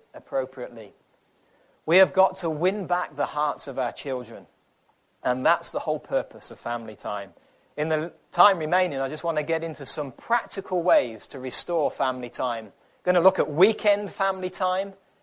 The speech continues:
work week family time, and then yearly family time. We'll start with yearly family time. Plan a vacation. As I was growing up, my parents weren't wealthy by any means, but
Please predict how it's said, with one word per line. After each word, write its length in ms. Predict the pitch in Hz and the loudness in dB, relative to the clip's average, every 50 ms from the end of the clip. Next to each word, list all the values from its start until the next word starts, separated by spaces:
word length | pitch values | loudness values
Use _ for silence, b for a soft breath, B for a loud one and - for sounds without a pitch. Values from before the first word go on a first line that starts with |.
| _ _ _ _ _ _ _ _ - | _ _ _ _ _ _ _ _ -10
work 500 | - 143 170 220 262 269 226 202 - - | 2 8 12 12 12 12 12 8 -2 -2
week 380 | 165 156 143 131 127 - - - - _ | 0 0 0 0 -2 -6 -12 -20 -20 _
family 380 | - - 156 156 151 143 143 | 2 4 4 6 4 2 -2
time, 460 | 131 - 147 135 135 139 156 180 185 - _ _ _ _ _ _ _ _ _ _ _ | -2 0 2 2 4 2 0 -2 -4 -12 _ _ _ _ _ _ _ _ _ _ _
and 200 | - 139 147 151 | 0 0 4 6
then 280 | 160 170 170 175 165 156 | 6 6 4 4 0 2
yearly 380 | 170 196 214 220 202 175 165 | 4 6 8 8 6 6 2
family 380 | - - 160 151 147 135 131 120 | 0 -2 0 -2 -2 -2 -4 -6
time. 320 | - - 135 127 120 117 | -2 0 0 0 0 -2
We'll 80 | 123 139 | -4 -6
start 360 | - - - 208 226 202 - | -4 0 4 6 6 6 4
with 140 | 175 170 139 | 2 -2 0
yearly 300 | 156 180 202 208 170 147 | 2 2 2 2 0 -2
family 380 | - - 156 143 135 131 127 120 | -2 -2 -2 -2 -2 -4 -6 -8
time. 400 | - 131 127 127 135 139 156 - _ _ _ _ _ _ _ _ _ _ _ _ _ _ _ - | -4 -2 0 0 0 -2 -4 -10 _ _ _ _ _ _ _ _ _ _ _ _ _ _ _ -16
Plan 340 | - - - 196 226 240 240 | -6 -2 0 0 2 2 0
a 60 | 254 | 2
vacation. 720 | 180 226 226 233 220 - 226 220 226 208 - - 165 127 101 - _ _ _ _ - - | 2 2 2 2 0 -2 -2 -2 -2 -2 -4 -6 -8 -10 -12 -16 _ _ _ _ 0 4
As 160 | 175 170 180 | 4 6 6
I 180 | 185 214 247 | 8 6 6
was 200 | 226 185 175 - | 6 4 2 0
growing 320 | - 170 170 160 156 151 143 | 2 2 4 4 4 4 2
up, 240 | 151 175 - - _ _ _ _ _ _ _ _ _ _ _ _ - | 0 0 -2 -4 _ _ _ _ _ _ _ _ _ _ _ _ 2
my 160 | 151 180 214 | 4 4 4
parents 400 | 214 - 208 170 143 131 127 - | 4 4 2 2 2 0 -2 0
weren't 240 | 143 135 131 127 123 | 2 2 2 2 4
wealthy 440 | 131 135 131 123 - - 95 98 - - | 4 4 4 4 0 -6 -14 -14 -16 -6
by 240 | 135 120 127 139 151 | 0 2 4 6 4
any 140 | 170 175 156 | 4 2 -2
means, 320 | 139 123 110 107 110 - | -6 -6 -6 -8 -12 -8
but 240 | - 151 - - | -4 -4 -4 -4